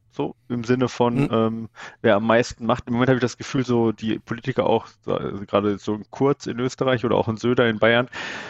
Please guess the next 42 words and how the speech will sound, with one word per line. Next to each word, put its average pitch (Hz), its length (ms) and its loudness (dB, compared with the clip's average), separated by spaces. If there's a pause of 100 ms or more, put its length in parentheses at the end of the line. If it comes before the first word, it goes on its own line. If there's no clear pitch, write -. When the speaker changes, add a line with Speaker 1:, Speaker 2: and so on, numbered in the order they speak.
(560)
Speaker 1:
dass 120 140 0
die 143 100 -2
natürlich 131 360 2
gewollt 113 420 4
auch 104 160 2
ein 117 80 -4
bisschen 127 200 -4
vorangehen 135 420 4
Speaker 2:
Ja, 143 200 4
klar, 120 80 6
Speaker 1:
und 120 80 6
halt 117 120 8
Speaker 2:
der 120 60 4
Speaker 1:
den 117 60 4
Speaker 2:
macht 110 140 2
sich, - 80 0
der 123 100 6
Speaker 1:
starken, 120 340 4
Speaker 2:
will - 140 4
sich - 160 -4
profilieren, 147 520 2
Speaker 1:
äh, 117 40 6
Speaker 2:
ist 113 120 2
ja 123 100 0
auch 117 120 -2 (420)
Speaker 1:
genau, 120 260 6
um 104 80 2
sich 110 180 2
halt 113 140 4
zu 127 100 0
profilieren. 123 500 0
Und 120 160 2
da 113 320 4
denke 120 240 -2
ich 117 60 -2
mir 120 140 2
halt 117 160 2
so, 120 120 0
„Okay, 123 300 0
wie 123 80 -4
viel, 123 160 -2 (240)
wo, 127 160 -2